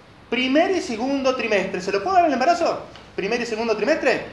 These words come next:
Porque imaginemos que le duele la muela. Sí, ¿eh? ¿Pero qué pasa en el tercer trimestre?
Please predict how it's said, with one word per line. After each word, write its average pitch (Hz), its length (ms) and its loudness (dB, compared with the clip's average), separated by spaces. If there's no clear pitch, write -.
Porque 196 680 0
imaginemos 233 600 -2
que 247 240 -2
le 240 120 2
duele 254 280 2
la 247 80 4
muela. 165 340 2
Sí, 185 120 -4
¿eh? 156 280 -4
¿Pero 196 180 2
qué 277 80 -2
pasa 247 300 2
en 185 60 -2
el 180 80 -4
tercer 170 240 -6
trimestre? 156 380 -4